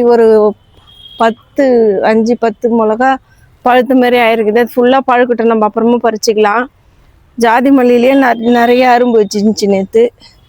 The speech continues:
இந்த பூ ஒண்ணு ரெண்டு தான் பூ பூத்துருக்குது. ரோஸ் யாரு கிள்ளின்னு போனாங்கன்னு தெரியலையேப்பா. மஞ்சளே நம்ம எடுத்து அந்த வேற எதனா ஒரு இதுல நடணும் ஃப்ரெண்ட்ஸ். இது பாருங்க,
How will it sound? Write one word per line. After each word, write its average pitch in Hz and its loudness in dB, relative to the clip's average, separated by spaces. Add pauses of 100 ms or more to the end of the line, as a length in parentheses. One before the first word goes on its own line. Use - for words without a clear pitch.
(760)
இந்த 202 -6 (120)
பூ 277 0 (280)
ஒண்ணு 240 2
ரெண்டு 220 -2
தான் 233 -4
பூ 233 -10 (120)
பூத்துருக்குது. 208 0 (680)
ரோஸ் 302 0
யாரு 311 0
கிள்ளின்னு 277 2
போனாங்கன்னு 247 0
தெரியலையேப்பா. 214 -2 (560)
மஞ்சளே 262 0
நம்ம 262 2
எடுத்து 233 -4
அந்த 240 -2
வேற 240 2 (120)
எதனா 233 0
ஒரு 233 2 (100)
இதுல 240 0 (100)
நடணும் 220 0
ஃப்ரெண்ட்ஸ். 226 -4 (640)
இது 226 -8 (100)
பாருங்க, 302 0